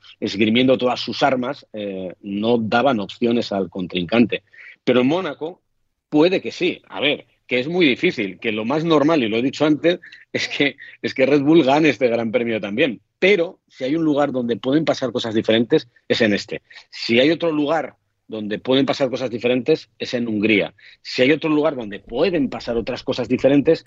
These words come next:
es en Singapur. O si no, hay que buscar, eh, pues una lluvia torrencial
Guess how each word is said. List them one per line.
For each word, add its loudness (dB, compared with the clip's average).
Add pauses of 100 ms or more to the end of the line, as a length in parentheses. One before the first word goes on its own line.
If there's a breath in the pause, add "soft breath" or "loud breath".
(200 soft breath)
es -4
en 0
Singapur. 0 (500 loud breath)
O 2
si -4
no, 2
hay -4
que -8
buscar, -2 (280 loud breath)
eh, 0
pues -4
una -2
lluvia 4
torrencial -2